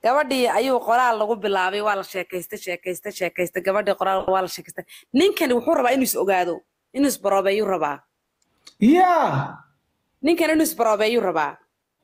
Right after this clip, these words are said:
Speaker 2: Hayaay, adkaatay, adkaatay.
Speaker 1: Gobol kale, gabadh uu kala
Speaker 2: Hablo ma
Speaker 1: sheekaysan
Speaker 2: ogolaan
Speaker 1: jiray.
Speaker 2: leeyahay ninkiinu, hadduu odaygaa ku dhaha, "Afar sano is qabnaa, ama shan sano, oo se soo baroobayna."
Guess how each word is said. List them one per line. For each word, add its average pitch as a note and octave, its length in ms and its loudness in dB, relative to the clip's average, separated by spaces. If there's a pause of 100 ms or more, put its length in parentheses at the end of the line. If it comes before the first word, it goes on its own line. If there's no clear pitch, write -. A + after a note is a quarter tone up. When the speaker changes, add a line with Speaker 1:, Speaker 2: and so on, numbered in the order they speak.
(360)
Speaker 2:
Hayaay, A3 1040 4 (180)
adkaatay, E3 760 -2 (280)
adkaatay. C#3 240 -6
Speaker 1:
Gobol D4 320 2
kale, G#3+ 260 -2 (260)
gabadh A#3+ 260 0
uu F#3 60 0
kala F#3 40 0
Speaker 2:
Hablo B3 160 2
ma D#4 60 4
Speaker 1:
sheekaysan B3+ 240 0
Speaker 2:
ogolaan B3 260 4
Speaker 1:
jiray. C4+ 120 4
Speaker 2:
leeyahay A#3+ 120 4
ninkiinu, C4+ 480 2 (560)
hadduu G3 260 0
odaygaa A#3 400 4
ku F3+ 80 -2
dhaha, F#3 140 2
"Afar G#3 200 -6
sano F3+ 180 -4
is F3 140 -6
qabnaa, C#3 260 -2
ama E3+ 140 -4
shan E3+ 240 -4
sano, C#3+ 320 -2
oo D#3 100 -2
se C#3 100 -2
soo D#3+ 200 0
baroobayna." C3 560 0